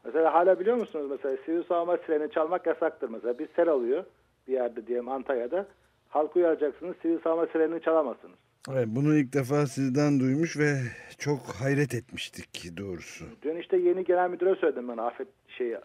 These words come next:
Speaker 1: Türkiye A-, Afet ve Acil Yardım Başkanı'na söyledim bunu. Ne söylesem adam, "Aa, biz şöyle böyle iyiyiz, şuyuz, buyuz."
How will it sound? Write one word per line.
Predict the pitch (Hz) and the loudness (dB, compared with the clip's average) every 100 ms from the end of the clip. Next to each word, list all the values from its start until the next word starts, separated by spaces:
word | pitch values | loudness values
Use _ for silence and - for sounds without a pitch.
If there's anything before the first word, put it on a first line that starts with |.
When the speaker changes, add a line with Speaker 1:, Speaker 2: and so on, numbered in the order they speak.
| _ | _
Speaker 1:
Türkiye | - - 135 | -10 -6 -6
A-, | 113 123 - | -4 -6 -6
Afet | 131 - 139 | -6 -6 -8
ve | 131 | -6
Acil | 120 123 135 | -6 -2 -2
Yardım | 123 123 127 | -2 -2 -4
Başkanı'na | 127 - 131 135 | -6 -6 -8 -6
söyledim | 127 107 101 101 | -6 -8 -8 -16
bunu. | 101 _ _ _ _ _ _ - | -20 _ _ _ _ _ _ 0
Ne | 185 | 2
söylesem | 196 185 160 185 | 4 2 4 2
adam, | 175 170 180 | 2 0 0
"Aa, | 170 185 175 | 0 0 0
biz | 185 | -2
şöyle | - 180 175 | -4 -4 -2
böyle | 170 175 165 | 0 0 0
iyiyiz, | 180 175 | -2 -4
şuyuz, | 165 170 170 160 | -4 -4 -4 -6
buyuz." | 160 185 190 | -8 -8 -10